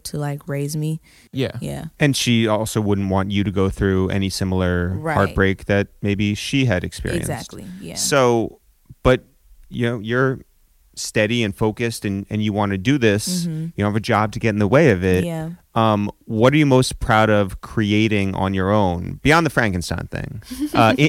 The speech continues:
Speaker 3: in that time, what's something that, like, you were like, "Yo, I, this is my voice and I, I really feel this." Even if, like, today you're like, "Man,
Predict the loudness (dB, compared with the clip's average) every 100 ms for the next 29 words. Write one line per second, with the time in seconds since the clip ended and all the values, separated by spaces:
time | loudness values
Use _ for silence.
0 | 2 2 4 4 2 4 2 2 0 2
1 | 0 2 4 2 0 -20 -8 0 4 6
2 | 4 2 4 4 4 0 -8 _ _ _
3 | _ -18 -16 -6 -2 0 0 4 6 6
4 | 6 6 6 2 2 2 2 2 2 2
5 | 0 0 0 2 0 2 4 4 4 2
6 | 0 0 2 2 2 0 0 0 0 -2
7 | -6